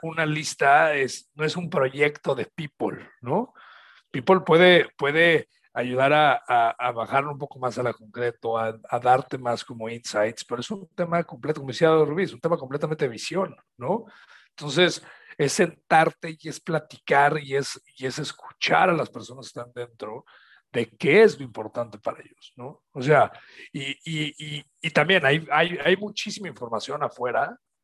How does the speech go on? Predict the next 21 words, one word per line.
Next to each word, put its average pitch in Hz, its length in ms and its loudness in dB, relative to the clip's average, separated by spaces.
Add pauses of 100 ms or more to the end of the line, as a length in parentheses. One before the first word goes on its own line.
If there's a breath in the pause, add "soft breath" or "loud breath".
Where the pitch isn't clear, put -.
(120)
hay, 185 300 4
hay 185 160 4
muchísima 220 440 -2
información 151 440 -4
afuera 123 560 -2 (100)
en 123 200 -8
donde, 123 640 -4
que 139 80 0
siempre 143 440 2
es, 120 120 -4
¿no? 113 240 -10
¿Qué 240 140 6
es 240 80 2
lo 226 100 0
que 196 80 -6
están 214 200 0
buscando 196 420 -2
las 160 160 -6
personas 143 600 -10
dentro, 127 360 -12 (160)
no? 180 180 -14